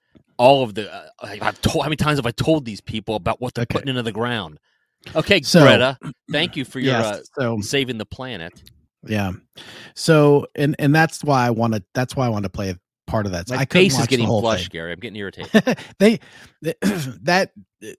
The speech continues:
Speaker 2: that scene runs on a little longer, and it does mention a little bit more of the, you know, there's mold and stuff in the dust that's on the crops and blah, blah, blah. And there's this, you know, just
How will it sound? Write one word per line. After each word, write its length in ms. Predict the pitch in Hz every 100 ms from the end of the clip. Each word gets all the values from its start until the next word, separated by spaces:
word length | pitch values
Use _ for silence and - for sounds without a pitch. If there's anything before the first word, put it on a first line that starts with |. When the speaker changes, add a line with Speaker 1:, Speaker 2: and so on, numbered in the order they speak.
| _ -
Speaker 2:
that 220 | 175 139
scene 240 | 226 220
runs 240 | 180 165 151
on 100 | 135
a 60 |
little 220 | 127 135 120
longer, 280 | 120 120
and 80 | 113
it 80 | 101
does 300 | 120 110 - _
mention 640 | 127 120 110 - 101 95 101
a 60 | 131
little 220 | 131 131
bit 160 | 120 110
more 280 | 117 110
of 160 | 110 90
the, 380 | 107 104 98 92 - _ _ _
you 100 | 123
know, 160 | 104 98
there's 360 | 98 95 92
mold 400 | 117 156 170 143
and 140 | 107 98
stuff 340 | - 104 -
in 100 | 98
the 80 | 95
dust 360 | - 120 107
that's 160 | 101 -
on 120 | 92
the 60 | 90
crops 540 | - 127 123 90 - -
and 120 | 92
blah, 180 | 104 104
blah, 160 | -
blah. 380 | 113 131 131 101
And 100 | 101
there's 240 | 101 101 101
this, 200 | 98 -
you 80 | 113
know, 140 | 104
just 300 | 104 147 -